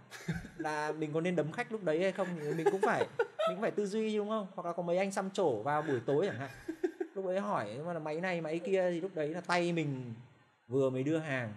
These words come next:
mình cùng một thằng bạn nữa đứng đấy vừa phải trông hàng, vừa phải nắm sẵn một số những cái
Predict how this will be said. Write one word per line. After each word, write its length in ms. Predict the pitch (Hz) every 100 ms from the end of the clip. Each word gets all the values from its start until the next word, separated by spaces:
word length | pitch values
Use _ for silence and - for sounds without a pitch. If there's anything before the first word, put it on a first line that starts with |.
| -
mình 220 | 120 117 113
cùng 160 | 120 117
một 80 | 117
thằng 160 | 120 123
bạn 260 | 135 123
nữa 260 | 135 160 175 - _ _ _
đứng 160 | 127 131
đấy 120 | 127
vừa 200 | 156 135
phải 180 | 113 95
trông 200 | - 147
hàng, 360 | 147 131 117 104 - - _ 117
vừa 160 | 120
phải 120 | 113
nắm 220 | 98 110 139
sẵn 260 | 151 170
một 60 | 160
số 160 | -
những 160 | 127 143
cái 240 | 143 143